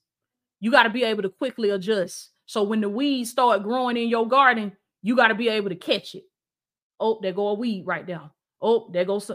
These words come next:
there go a negative thought. Oh, there you go. You gotta realize when you start slipping back into your old ways.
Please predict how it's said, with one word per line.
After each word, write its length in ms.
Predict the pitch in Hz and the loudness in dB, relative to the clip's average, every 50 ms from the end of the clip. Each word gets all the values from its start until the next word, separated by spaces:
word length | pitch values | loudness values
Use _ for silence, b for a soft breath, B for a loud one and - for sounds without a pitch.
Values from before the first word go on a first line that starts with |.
| - | -2
there 100 | 180 190 | -2 -2
go 140 | 185 202 208 | 0 0 0
a 40 | 214 | 0
negative 420 | 220 226 226 214 233 226 240 233 | 2 2 2 0 0 -2 -4 0
thought. 300 | - 233 190 170 - - _ _ _ _ _ _ _ - | 0 0 0 -2 -4 -12 _ _ _ _ _ _ _ 0
Oh, 260 | 202 233 247 233 240 - | 2 2 2 2 0 -2
there 100 | 180 202 | -2 -2
you 140 | 208 202 214 | 0 0 0
go. 120 | 240 - - _ - | -2 -2 -2 _ -6
You 80 | 208 | 0
gotta 200 | 202 269 240 226 | 4 4 4 4
realize 440 | 214 226 277 277 254 226 214 214 214 | 4 2 4 6 8 8 6 6 2
when 160 | 208 226 220 | 0 -2 -2
you 80 | 202 220 | -2 -2
start 300 | 220 - 247 233 196 175 | -6 -2 -2 0 0 -2
slipping 400 | - - - 269 254 226 226 220 | -4 -6 -4 -4 -4 -2 -2 0
back 200 | 220 214 214 - | 0 0 -2 -2
into 240 | 220 202 - 247 220 | -6 -8 -6 -6 -4
your 200 | 196 202 185 - | -4 -4 -4 -2
old 260 | 196 208 196 190 180 | -2 -2 0 -2 -2
ways. 640 | 196 214 226 226 220 202 165 - 143 - - - | -2 -2 -2 -4 -6 -8 -12 -18 -20 -20 -20 -20